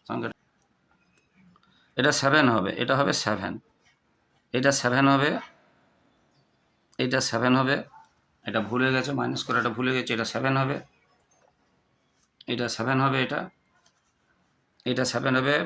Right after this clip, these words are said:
মাইনাস করাটা ভুলে গেছে, সেভেন হবে, তাহলে এটা সেভেন হবে। হুম, তাহলে থ্রি, ঠিক আছে, তাহলে টোয়েন্টি ফোর, তাহলে বর্গমূল হলে কত? টোয়েন্টি ফোর।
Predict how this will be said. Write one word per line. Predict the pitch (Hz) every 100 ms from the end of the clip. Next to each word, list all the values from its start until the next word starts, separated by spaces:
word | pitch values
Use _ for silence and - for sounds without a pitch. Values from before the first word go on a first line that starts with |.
| 131
মাইনাস | 113 123 -
করাটা | 113 113 101
ভুলে | 123 139
গেছে, | 139 131 -
সেভেন | 123 143
হবে, | 143 160 - - - - - _ _
তাহলে | 123 160 165 127 - 127
এটা | 131 135
সেভেন | 160 147 101
হবে। | 92 - _ _ _ _ _ _ _ _ _ _ _ _ _ _ _ _ _ _ _ _ - _ _ _ _
হুম, | - 110 110 - - _ _ _ _ _
তাহলে | 117 127 131 131
থ্রি, | - 131 127
ঠিক | 135 123
আছে, | 117 127 - - _ _ _
তাহলে | 139 147 143
টোয়েন্টি | 156 147 139
ফোর, | - 160 95 - _ _ _ _
তাহলে | 139 151 131
বর্গমূল | 135 143 151
হলে | 151 156
কত? | 175 170
টোয়েন্টি | 127 123 175 233 - -
ফোর। | 165